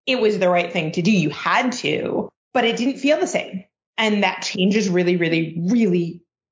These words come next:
hard. And so the people who got you there sometimes are not the people who are willing to do or able to do or want to do what it takes at that next level. 'Cause it's,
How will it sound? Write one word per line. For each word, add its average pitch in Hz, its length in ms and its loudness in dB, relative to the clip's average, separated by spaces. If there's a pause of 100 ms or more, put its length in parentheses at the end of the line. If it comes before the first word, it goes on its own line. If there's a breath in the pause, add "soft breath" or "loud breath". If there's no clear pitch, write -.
hard. - 640 -2 (280)
And 214 200 2
so 196 600 2
the 185 200 -2
people 233 380 0
who 214 120 0
got 185 260 0
you 185 80 2
there 170 240 2
sometimes 196 800 0
are 185 80 4
not - 200 0
the 208 80 -2
people 185 360 0
who 185 120 2
are 196 140 4
willing 262 540 2
to 269 100 -8
do 175 760 0 (640 loud breath)
or 214 200 0
able 226 300 2
to 196 160 0
do 165 400 2
or 180 220 2
want 196 380 0
to - 120 -2
do 160 480 0
what 170 320 0
it 170 180 -2
takes - 800 -2 (500 loud breath)
at 190 180 0
that 180 140 0
next 170 220 -2
level. 175 180 0
'Cause 196 220 0
it's, 247 200 2